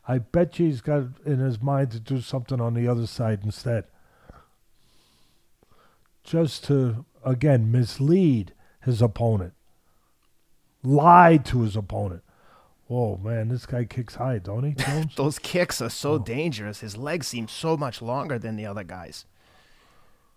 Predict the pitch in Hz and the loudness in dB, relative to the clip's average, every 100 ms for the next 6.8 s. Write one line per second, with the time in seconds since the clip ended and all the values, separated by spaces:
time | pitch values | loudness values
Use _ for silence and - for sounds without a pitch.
0 | _ _ _ _ _ _ _ _ _ _ | _ _ _ _ _ _ _ _ _ _
1 | _ _ - - - - - - - - | _ _ -18 -18 -18 -12 -4 -2 -4 -8
2 | - - - - 190 170 196 156 160 175 | -18 -14 2 8 10 12 8 6 2 2
3 | 147 - 226 208 113 - - 143 135 185 | 2 0 6 6 6 -2 -4 2 6 8
4 | 214 156 - - - 156 143 135 135 160 | 8 6 -12 -14 2 6 6 6 4 6
5 | 190 - 160 143 127 151 165 139 156 156 | 4 4 6 6 6 6 6 4 0 0
6 | 143 143 127 117 123 180 131 | 2 0 0 0 4 6 4